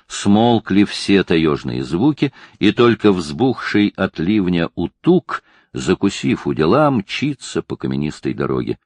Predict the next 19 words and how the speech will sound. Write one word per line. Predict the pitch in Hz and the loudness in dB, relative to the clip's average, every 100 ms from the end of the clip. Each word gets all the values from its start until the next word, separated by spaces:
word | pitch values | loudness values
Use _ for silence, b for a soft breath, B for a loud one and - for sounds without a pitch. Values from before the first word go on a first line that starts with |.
| _ _ _ _ _ _ _ _ _ _ | _ _ _ _ _ _ _ _ _ _
Из | 78 - | -12 -8
палаток | - 85 85 76 73 | 0 2 4 2 -2
к | - - - | -12 -16 -10
костру | 67 - - 117 135 | -10 -10 -6 -4 -4
выползают | 85 - 58 - 82 78 - | -6 -8 -12 -6 -6 -6 -8
люди. | 67 62 65 - b b b | -8 -8 -10 -14 b b b
Лагерь | - 90 113 113 113 104 | -2 2 2 2 0 0
наполняется | 82 82 76 80 87 80 - | -4 -2 -2 0 0 -2 -6
своей | 76 78 73 | -8 -2 -2
обычной | 69 73 - 64 62 | 0 -4 -6 -10 -10
суетой, | - 62 57 104 117 113 b b b | -8 -8 -2 2 4 2 b b b
кто | - - 170 | -14 0 0
сушится | - - 131 - 110 - 104 - | 0 -2 -4 -2 -6 -4 -4 -2
у | 90 | 0
огня, | 95 82 87 95 92 b b | 0 0 0 0 0 b b
кто | - - 131 | -10 0 2
заканчивает | 95 - 82 78 - 76 73 | 2 0 -2 -2 -2 -2 -2
прерванную | - 80 71 65 65 65 62 | -2 -2 -2 -2 -4 -4 -4
работу, | 67 58 131 127 | -2 2 0 0